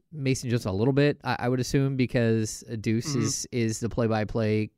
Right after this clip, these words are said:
Speaker 1: call, uh, announcer for the Stockton Kings, uh, which
Speaker 2: Mm-hmm.
Speaker 1: is where Mason Jones was for the last, like, t-, I don't know,
Speaker 2: Right.
Speaker 1: three weeks or so. It,
Speaker 2: Mm-hmm.
Speaker 1: he wasn't there that long, so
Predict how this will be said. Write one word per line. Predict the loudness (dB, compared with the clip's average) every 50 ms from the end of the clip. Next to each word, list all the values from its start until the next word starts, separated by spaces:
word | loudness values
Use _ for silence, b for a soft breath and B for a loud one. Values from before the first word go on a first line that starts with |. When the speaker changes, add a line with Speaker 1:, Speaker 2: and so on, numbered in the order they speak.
| _ _
Speaker 1:
call, | -8 -2 0 2 2 2 2 0 0
uh, | 0 0 2 2 0
announcer | 0 -2 0 0 0 -2 -2 -2 0 0 0 -2
for | -2 -2 0 2 2 2 2 0
the | -2 -4
Stockton | -4 -4 -6 -6 -6 -6 -8 -6
Kings, | -2 0 0 0 0 -2 -6 -10 b b b b b b b b b _
uh, | 0 2 2 4
which | 4 4 2 4
Speaker 2:
Mm-hmm. | 2 2
Speaker 1:
is | 0 0
where | 2 2 2 4 2 2 0 0
Mason | 0 0 0 0 -2 -4 -4
Jones | -2 -2 -2 -2 -2
was | 0 0 0 0
for | -2 -2
the | -2 0
last, | 0 0 -2 -2
like, | -4 -4 -6 -8 _ _ _
t-, | -16 -16 -16 -16 -16 -8 -4
I | -2 0 2
don't | 4 6
know, | 6
Speaker 2:
Right. | 6 6 6 4
Speaker 1:
three | 0 0 2 4
weeks | 4 2 2 0 -2
or | -4 -4
so. | 0 0 2 2 2 0 b b b b b b b b 0
It, | 2
Speaker 2:
Mm-hmm. | 2 2 2 4
Speaker 1:
he | 4 6
wasn't | 6 6 6 4 2 2
there | 4 4 4
that | 4 4 2 2
long, | 2 0 0 0 0 -2 -6
so | -10 -6 -2 0 2 2 2 2